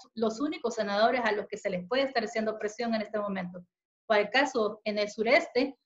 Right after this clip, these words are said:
podríamos estar hablando de un, eh, David Perdue,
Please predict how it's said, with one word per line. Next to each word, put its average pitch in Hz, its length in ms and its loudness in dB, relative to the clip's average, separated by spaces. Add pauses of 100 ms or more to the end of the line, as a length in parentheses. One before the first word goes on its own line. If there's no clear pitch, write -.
(140)
podríamos 233 340 2
estar 254 180 2
hablando 240 400 6
de 208 220 4
un, 220 480 -4 (240)
eh, 196 680 0
David 233 300 2
Perdue, 226 460 0